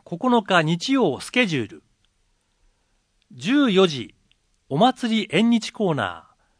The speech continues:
ー、ストリートパフォーマンス開始。十七時三十分、バルー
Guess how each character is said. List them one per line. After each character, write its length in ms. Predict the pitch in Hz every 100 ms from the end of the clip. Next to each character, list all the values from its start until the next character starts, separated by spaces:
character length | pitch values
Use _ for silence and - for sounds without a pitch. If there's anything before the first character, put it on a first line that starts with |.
| _ _
ー、 60 |
ス 60 | -
ト 120 | 254
リ 160 | 269 254
ー 40 |
ト 120 | 240
パ 160 | 220 208
フ 140 | 240
ォ 60 | 240
ー 20 |
マ 100 | 185
ン 40 | 151
ス 160 | 135
開 240 | - 131 131
始。 260 | - 110 - _ _ _ _ _ _ _ _ _ _ _ _ _ _ _ _ _ 107
十 300 | 131 269 240
七 220 | - 269
時 140 | 220
三 240 | 160 180 196
十 120 | 190
分、 440 | - 127 95 76 _ _ _ _ _ _ _
バ 180 | - 131
ル 100 | 202
ー 80 | 285